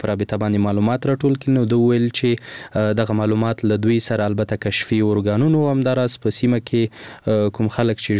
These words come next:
ژوند کوي، له دوی سره یې شریک کړي دي. اه، نو ښه ده چې په دې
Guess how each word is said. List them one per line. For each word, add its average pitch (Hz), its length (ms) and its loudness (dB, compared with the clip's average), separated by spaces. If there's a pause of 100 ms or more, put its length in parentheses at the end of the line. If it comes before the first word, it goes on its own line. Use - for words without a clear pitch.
ژوند 151 320 0
کوي، 104 240 0
له 101 160 0
دوی 110 160 2
سره 104 180 0
یې - 140 -4
شریک 101 320 -2
کړي 156 240 2
دي. 156 100 2
اه، 110 540 -4
نو 110 120 2
ښه 120 120 -4
ده 123 100 2
چې - 140 -6
په 120 60 -2
دې 117 80 2